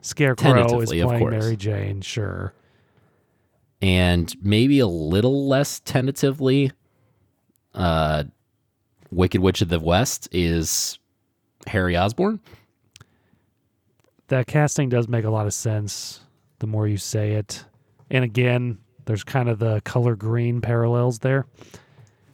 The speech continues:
Speaker 2: That too.
Speaker 1: Um, so,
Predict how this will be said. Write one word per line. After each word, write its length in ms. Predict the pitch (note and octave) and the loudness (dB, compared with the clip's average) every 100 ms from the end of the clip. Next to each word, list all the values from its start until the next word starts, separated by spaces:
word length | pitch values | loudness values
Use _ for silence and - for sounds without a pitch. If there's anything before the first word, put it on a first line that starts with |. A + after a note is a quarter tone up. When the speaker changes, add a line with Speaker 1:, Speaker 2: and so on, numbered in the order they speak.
| _ - | _ -8
Speaker 2:
That 220 | E3 - | -8 -4
too. 200 | D#3+ F3+ | -2 0
Speaker 1:
Um, 760 | B2 A#2 A2+ A2 G#2+ G#2+ G#2+ - _ _ _ _ _ _ _ _ _ _ _ - | 2 2 2 0 -2 -4 -8 -10 _ _ _ _ _ _ _ _ _ _ _ -4
so, 480 | C3+ B2 A#2 G#2+ | 2 4 4 0